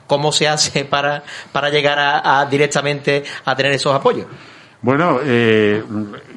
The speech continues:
Speaker 2: yo pienso que fundamentalmente se, se, se consigue de dos formas. Una, diciendo lo que les gusta escuchar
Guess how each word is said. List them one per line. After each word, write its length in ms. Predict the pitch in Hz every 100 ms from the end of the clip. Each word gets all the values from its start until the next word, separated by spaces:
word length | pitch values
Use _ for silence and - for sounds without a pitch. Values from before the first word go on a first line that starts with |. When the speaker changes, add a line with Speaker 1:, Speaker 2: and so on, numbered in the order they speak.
| 104
Speaker 2:
yo 200 | 101 135
pienso 380 | 139 160 - 185
que 80 | 185
fundamentalmente 920 | 185 143 120 113 135 139 147 147 170
se, 360 | 156 160 160 160
se, 720 | - 151 151 151 151 151 151
se 200 | - 151
consigue 400 | 143 131 151 165
de 120 | 165
dos 140 | 143 -
formas. 400 | 175 160 104 92 - - - -
Una, 380 | 139 147 104 - - - -
diciendo 440 | 110 117 131 135 139
lo 120 | 135
que 100 | 135
les 140 | 139
gusta 240 | 123 135 143
escuchar 480 | - 123 - 139